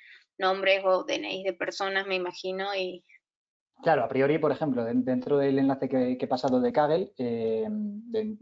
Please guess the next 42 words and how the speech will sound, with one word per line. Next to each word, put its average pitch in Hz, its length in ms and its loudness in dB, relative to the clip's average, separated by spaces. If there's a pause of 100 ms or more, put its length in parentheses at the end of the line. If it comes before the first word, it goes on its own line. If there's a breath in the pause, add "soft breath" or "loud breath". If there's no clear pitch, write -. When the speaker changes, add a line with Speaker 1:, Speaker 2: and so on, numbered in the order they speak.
Speaker 2:
todos 127 160 2
los 127 100 0
datasets, 156 360 -4 (260 soft breath)
en 131 140 2
cualquier 123 260 2
enlace 135 540 2
en 117 140 -4
el 110 80 -8
que - 80 -20
podáis 120 220 2
bajar 127 280 0
unos 127 180 6
datasets, 131 460 0 (340)
eh, 120 280 2
sin 120 200 2
duda 139 180 4
te 135 100 0
pondrá 135 440 6
la, 110 640 2 (100)
la 110 260 -4
legalidad 107 340 -2
de 120 60 0
esos 120 120 -2
datos, 202 420 2
o 120 80 -4
por 107 120 -4
así - 160 -8
decirlo, 131 680 0
eh, 117 240 -4
el 117 160 -4
permiso - 420 0
que 127 100 -2
se - 60 -4
tienen 131 200 2
para 131 160 2
poder 113 220 0
usarlos. 127 440 0 (200 soft breath)
Siempre 127 300 0
y 127 40 0
cuando 127 240 4
sean 123 200 0
públicos, 135 520 2